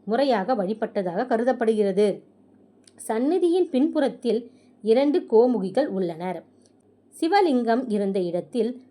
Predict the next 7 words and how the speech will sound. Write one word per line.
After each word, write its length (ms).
தற்பொழுது 600
ஒரு 220
அணையா 420
விளக்கு 400
ஏற்றப்பட்டு 760
பராமரிக்கப்பட்டு 840
வருகிறது. 520